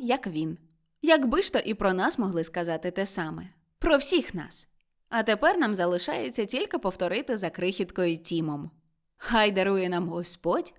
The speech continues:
свою милість. Дякую, що послухали різдвяну історію в моєму виконанні.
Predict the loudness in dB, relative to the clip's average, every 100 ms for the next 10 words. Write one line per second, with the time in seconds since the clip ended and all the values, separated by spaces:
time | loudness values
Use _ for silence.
0 | _ -2 0 0 0 -2 -2 -2 -4 -6
1 | -6 -8 -8 -12 _ _ _ _ _ _
2 | _ _ _ _ _ _ _ _ -20 -20
3 | _ _ _ -4 0 0 0 -4 -4 -6
4 | -4 -4 -2 -4 -2 -2 -2 -4 -2 0
5 | 0 -2 -4 -2 0 -2 -2 -2 -2 -4
6 | -4 -6 -6 -6 -4 -2 -4